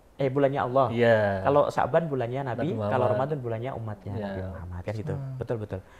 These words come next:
Speaker 1: Nah, terus kemudian, eh, kenapa disyariatkan di bulan Sya'ban? Karena menuju Ramadan. Terus kemudian disyariatkannya di, itu perintahnya di bulan Sya'ban, perintahnya terus kemudian dilaksanakannya di bulan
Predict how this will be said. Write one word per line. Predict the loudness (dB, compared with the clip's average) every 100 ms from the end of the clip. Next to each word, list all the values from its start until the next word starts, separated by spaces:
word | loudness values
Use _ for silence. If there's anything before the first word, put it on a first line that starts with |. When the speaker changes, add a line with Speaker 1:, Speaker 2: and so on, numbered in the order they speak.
| -8
Speaker 1:
Nah, | -2 0
terus | 0 -2
kemudian, | -2 -2 2 2 2 -10 -20 -20 -20 2
eh, | 6 8 6 2 0
kenapa | 0 2 0 -2 -6
disyariatkan | -8 -2 0 0
di | 0
bulan | 0 -2 -2
Sya'ban? | -6 -2 -2 -2
Karena | -4 -2 -2
menuju | 0 -4 -2 -4
Ramadan. | -4 -6 -8 -6
Terus | -8 -6
kemudian | -2 -2 -4
disyariatkannya | -4 -4 -4 -4 -6 -4 -6
di, | -6 -10 -18 -20 -12
itu | -8 -4
perintahnya | 0 2 2 0
di | -2
bulan | -4 -4
Sya'ban, | -4 -4 0 -2 -2 -14 -20 -20 _
perintahnya | -4 -4 -2 -6 -4 -4 -4
terus | -8 -12
kemudian | -8 -8
dilaksanakannya | -8 -10 -8 -12 -10
di | -10 -10
bulan | -8